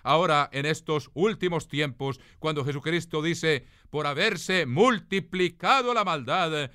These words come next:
el amor de muchos se enfriará". Entonces, se necesita una regeneración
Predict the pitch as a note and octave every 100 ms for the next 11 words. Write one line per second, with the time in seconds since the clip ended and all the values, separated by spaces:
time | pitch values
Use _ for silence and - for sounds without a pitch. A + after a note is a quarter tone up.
0 | - D3 D3+ C3+ B2+ G3 B3+ A3+ G#3 D#3+
1 | D#3+ A#3+ A3+ - F#3+ - - - F3 F3
2 | E3+ C3+ D#3+ C3 C3+ C#3 B2+ D3 A#2 -
3 | _ _ _ _ - D#3 C#3+ - B3+ G#3+
4 | - G#2+ F2+ - _ - - F3 E3 D#3+
5 | A#3 - D3+ F2+ - _ - F3 F#3 D3+
6 | C#3 D#3 A3 - F#3 F3+ D#3+ - F3+ G3+
7 | B2+ F2